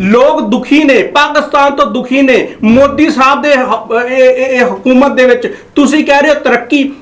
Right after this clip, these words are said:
ਤਰੱਕੀ ਕਿਸ ਚੀਜ਼ ਨੂੰ ਕਹਿੰਦੇ ਪਏ ਆ ਜਿੱਥੇ ਆਪਾਂ ਲੋਕ ਦੁਖੀ ਨੇ? ਵਿਮਨ ਦੀ ਸੇਫਟੀ ਨਹੀਂ ਹੈਗੀ, ਬੱਚੀਆਂ ਸਭ ਤੋਂ ਜ਼ਿਆਦਾ ਰੇਪ ਬੱਚੀਆਂ ਦੇ ਨਾਲ ਇਸ ਦੇਸ਼ ਦੇ ਵਿੱਚ ਹੋ ਰਿਹਾ ਹੈ। ਕੋਈ ਅੱਜ ਤੁਸੀਂ, ਆ, ਗੱਲ ਕਰਦੇ ਹੈਗੇ ਗਲੋਬਲ ਹੰਗਰ ਇੰਡੈਕਸ ਦੀ,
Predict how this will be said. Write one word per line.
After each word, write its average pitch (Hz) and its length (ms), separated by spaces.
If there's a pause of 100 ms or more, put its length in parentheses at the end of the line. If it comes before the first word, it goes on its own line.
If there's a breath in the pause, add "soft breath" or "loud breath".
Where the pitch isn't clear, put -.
(140)
ਤਰੱਕੀ 285 320
ਕਿਸ - 240
ਚੀਜ਼ 285 220
ਨੂੰ 302 160
ਕਹਿੰਦੇ 294 240
ਪਏ 277 160
ਆ 254 100
ਜਿੱਥੇ 254 260
ਆਪਾਂ 254 180
ਲੋਕ 214 340
ਦੁਖੀ 247 340
ਨੇ? 226 220 (200 loud breath)
ਵਿਮਨ 226 600
ਦੀ 320 120
ਸੇਫਟੀ 262 600
ਨਹੀਂ 247 220
ਹੈਗੀ, 196 360 (180 loud breath)
ਬੱਚੀਆਂ 254 760
ਸਭ 302 140
ਤੋਂ 302 180
ਜ਼ਿਆਦਾ 262 220 (180)
ਰੇਪ 320 400 (180 loud breath)
ਬੱਚੀਆਂ 285 460
ਦੇ 277 120
ਨਾਲ 254 340 (120)
ਇਸ 247 260
ਦੇਸ਼ 233 400
ਦੇ 302 120
ਵਿੱਚ 294 240
ਹੋ 277 240
ਰਿਹਾ 285 220
ਹੈ। 339 60 (460 loud breath)
ਕੋਈ 294 260 (160)
ਅੱਜ 254 200
ਤੁਸੀਂ, 277 340 (240 loud breath)
ਆ, 220 240
ਗੱਲ 226 320
ਕਰਦੇ 247 340
ਹੈਗੇ 247 300
ਗਲੋਬਲ 226 420
ਹੰਗਰ 214 300
ਇੰਡੈਕਸ 214 380
ਦੀ, 196 120